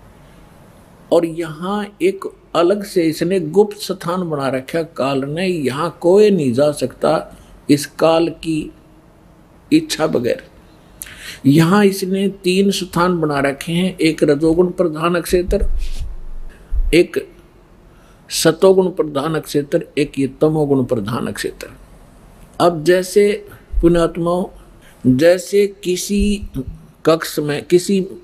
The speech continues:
मकान में, बिल्डिंग में, हाउस में तीन कक्ष हों और एक कक्ष में लगे हों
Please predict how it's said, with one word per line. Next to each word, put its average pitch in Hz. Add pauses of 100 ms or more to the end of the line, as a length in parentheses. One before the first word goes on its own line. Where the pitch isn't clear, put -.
(380)
मकान 156 (100)
में, 139 (200)
बिल्डिंग 143
में, 135
हाउस 123
में 131 (1200)
तीन 185
कक्ष 151
हों 95 (1800)
और -
एक 185
कक्ष -
में 180
लगे 151
हों 165